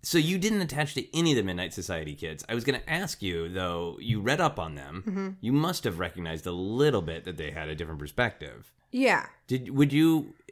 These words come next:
Speaker 1: are there any that you gravitated to? Like, "I would wanna hang out with that one." Like, or, "That one is
Speaker 2: I
Speaker 1: me."
Speaker 2: liked the tomboy. I
Speaker 1: Okay.
Speaker 2: think her name was Sam.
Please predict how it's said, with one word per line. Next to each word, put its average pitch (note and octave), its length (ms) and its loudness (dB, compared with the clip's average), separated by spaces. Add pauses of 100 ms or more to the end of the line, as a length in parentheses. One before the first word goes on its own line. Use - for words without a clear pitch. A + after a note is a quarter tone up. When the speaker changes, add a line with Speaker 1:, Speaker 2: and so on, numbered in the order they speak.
(140)
Speaker 1:
are D3 120 6
there D3 160 4
any D#3+ 220 2
that D3 140 4
you A#2 140 0
gravitated C3 540 2
to? C#3+ 220 4
Like, F2+ 360 0
"I A#2 60 4
would A2+ 140 4
wanna G#2 200 2
hang F#2+ 200 -2
out F#2+ 100 -2
with D#2+ 120 -8
that - 180 -6
one." C2 180 -16 (960)
Like, F#2+ 240 -2
or, G#2 100 2
"That A2+ 220 2
one G#2 120 -2
is F2+ 140 0
Speaker 2:
I D4+ 80 10
Speaker 1:
me." G#4 80 8
Speaker 2:
liked A4 180 2
the G4+ 80 6
tomboy. B3 760 4 (220)
I - 40 2
Speaker 1:
Okay. A3+ 80 4
Speaker 2:
think C4 140 4
her D4 80 8
name D4 120 4
was C4+ 140 4
Sam. G#3 540 0